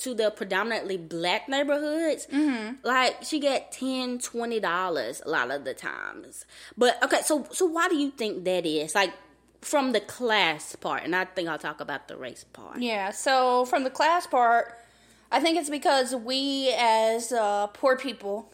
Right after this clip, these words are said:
Speaker 2: we basically, we know the struggle, right? So we know how hard it is to be working at a, a, a forty-hour-a-week job, having to do the ba-, like, the most for,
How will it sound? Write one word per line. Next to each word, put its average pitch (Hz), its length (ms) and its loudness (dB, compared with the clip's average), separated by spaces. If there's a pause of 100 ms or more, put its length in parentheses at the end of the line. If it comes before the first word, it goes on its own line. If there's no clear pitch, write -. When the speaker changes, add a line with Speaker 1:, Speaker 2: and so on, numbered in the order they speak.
(340)
Speaker 2:
we 233 220 -4
basically, 247 800 0 (260)
we 339 160 4
know 294 320 6
the 247 100 4
struggle, 196 680 0
right? 214 380 4 (240)
So 302 180 4
we 330 140 4
know 269 420 6
how 240 320 4
hard 226 380 4
it 220 120 0
is 208 320 0
to 226 100 -6
be 226 120 -2
working 220 320 0
at 208 140 2
a, 208 40 4
a, 208 680 2 (280)
a 226 80 2
forty-hour-a-week 226 1500 4
job, 196 580 4 (200)
having 254 380 4
to 262 120 0
do 220 720 2 (260)
the 214 160 2 (160)
ba-, 240 260 2
like, 226 220 2
the 240 80 4
most 240 800 4 (140)
for, - 280 4